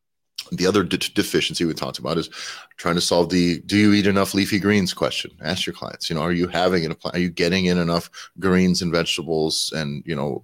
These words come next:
overall vitamins? A lot of people aren't. So that's why I do, like, a greens and berries type superfood product. I, I do enjoy that. It's a sc-, I can put a scoop in there. That's great. If I have another, if they carry another product that's like an electrolyte powder, that's even better,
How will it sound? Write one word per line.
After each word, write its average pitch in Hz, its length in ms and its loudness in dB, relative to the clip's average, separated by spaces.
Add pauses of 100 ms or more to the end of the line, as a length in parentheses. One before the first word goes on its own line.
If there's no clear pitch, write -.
overall 85 520 4
vitamins? 78 360 0
A 62 40 -14
lot 90 100 -2
of 107 80 -4
people - 300 -8
aren't. 87 340 -4 (520)
So 123 120 0
that's 113 80 -2
why 123 120 4
I 107 40 6
do, 117 140 4
like, 101 220 4
a 82 60 4
greens 90 640 2
and 80 140 -6
berries 85 540 2
type - 260 0
superfood 78 840 -2 (220)
product. - 600 -2
I, 80 220 0
I 82 40 2
do 82 220 0
enjoy 82 200 4
that. 82 140 4
It's - 160 -2
a - 60 -10
sc-, - 200 -4
I - 100 -6
can - 140 -18
put - 120 -20
a - 20 -6
scoop - 340 -6
in 80 80 0
there. 80 200 -2
That's - 180 -10
great. 82 280 4 (400)
If - 120 -4
I 90 100 2
have 87 180 2
another, 95 420 6
if - 100 0
they 95 120 0
carry 92 300 4
another 95 260 4
product 98 340 0
that's - 160 -8
like 82 160 -2
an 78 60 -4
electrolyte 90 640 -2
powder, 101 300 -2
that's 82 220 -6
even 65 180 -10
better, 82 400 -2